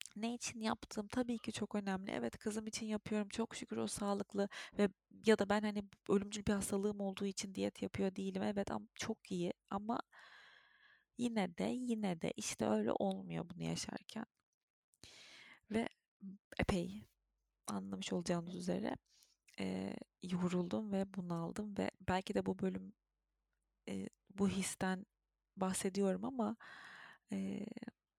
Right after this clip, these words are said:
bu podcast'te genelde olduğunun aksine bah-, bundan bahsetmenin devamında bir çare ya da iyi gelecek bir yaklaşım sunamıyorum. Çünkü sanırım bu birazcık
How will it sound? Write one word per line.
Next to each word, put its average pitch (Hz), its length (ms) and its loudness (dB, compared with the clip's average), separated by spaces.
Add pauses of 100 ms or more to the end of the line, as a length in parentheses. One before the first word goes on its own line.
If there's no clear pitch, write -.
(340)
bu 214 60 10
podcast'te - 520 0
genelde 208 440 0
olduğunun 190 400 -2
aksine 214 580 -4 (640)
bah-, 190 280 4
bundan 202 300 4
bahsetmenin 196 520 0
devamında 190 580 0
bir 196 60 2
çare 185 500 2
ya 185 240 0
da - 140 -2
iyi 190 200 -6
gelecek - 420 -2
bir 185 60 4
yaklaşım 190 440 0
sunamıyorum. 196 680 -4
Çünkü - 240 -4
sanırım 220 340 0
bu 214 100 0
birazcık 208 380 0